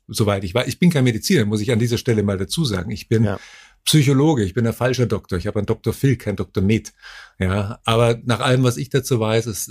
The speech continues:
Speaker 1: d-, das ist eine Indikation, wo man, äh, sagen würde, ja, Testosteronsubstitution macht absolut Sinn.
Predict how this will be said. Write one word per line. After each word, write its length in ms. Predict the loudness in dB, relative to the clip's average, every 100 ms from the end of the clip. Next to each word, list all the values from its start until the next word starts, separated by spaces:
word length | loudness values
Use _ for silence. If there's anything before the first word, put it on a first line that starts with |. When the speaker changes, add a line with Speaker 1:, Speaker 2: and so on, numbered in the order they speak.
| -14
Speaker 1:
d-, 160 | -12 -10 0
das 200 | 0 2
ist 100 | 0
eine 80 | 0
Indikation, 720 | 0 0 -2 -2 0 2 2
wo 100 | 0
man, 360 | 0 0 0 -2
äh, 420 | -6 -4 -4 -2
sagen 320 | -2 0 -2
würde, 260 | -2 -2 -2
ja, 200 | -2 -2
Testosteronsubstitution 1160 | -4 -6 -6 -6 -2 -2 -2 -8 -8 -8 -2 0
macht 180 | 0 -4
absolut 380 | -12 -10 -10 -10
Sinn. 200 | -12